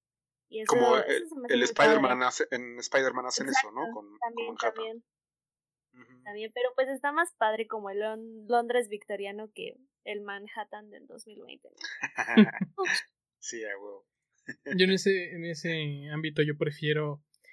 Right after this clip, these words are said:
Speaker 3: Appalachia en el dos mil setenta y siete, cuando todo
Speaker 1: <laughs>
Speaker 3: desapareció
Speaker 1: Ah,
Speaker 3: gracias a
Speaker 1: bueno,
Speaker 3: las
Speaker 1: también
Speaker 3: bombas
Speaker 1: ese está
Speaker 3: atómicas.
Speaker 1: padre.
Speaker 2: Sí, justo eso es como, digo, no sé, como las,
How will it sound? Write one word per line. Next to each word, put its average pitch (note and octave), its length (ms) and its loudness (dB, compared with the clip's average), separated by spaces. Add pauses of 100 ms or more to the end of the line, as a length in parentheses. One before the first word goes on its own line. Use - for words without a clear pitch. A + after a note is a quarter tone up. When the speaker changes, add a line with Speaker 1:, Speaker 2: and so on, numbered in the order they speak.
(140)
Speaker 3:
Appalachia D3+ 880 2 (380)
en D3+ 140 -6
el C#3+ 120 -4
dos D3+ 180 -4
mil D#3 140 -6
setenta D3 360 -10
y C#3 40 -12
siete, D3 340 -12 (540)
cuando D3+ 320 -4
todo D#3 500 -2
Speaker 1:
<laughs> - 20 -6
Speaker 3:
desapareció D3+ 600 -4
Speaker 1:
Ah, D#3 60 -2
Speaker 3:
gracias D#3 160 0
a - 40 0
Speaker 1:
bueno, C4 180 2
Speaker 3:
las - 60 0
Speaker 1:
también C4+ 360 8
Speaker 3:
bombas C4 80 -2
Speaker 1:
ese C4+ 60 -2
está B3 140 -2
Speaker 3:
atómicas. - 340 -8
Speaker 1:
padre. - 0 - (3000)
Speaker 2:
Sí, D#3 300 -6
justo D#3+ 280 -8
eso E3+ 140 -6
es D3+ 100 -10
como, A2+ 560 -16
digo, B2 260 -12
no B2+ 120 -12
sé, C3 140 -4 (1000)
como A#2 320 -12
las, G#2+ 840 -12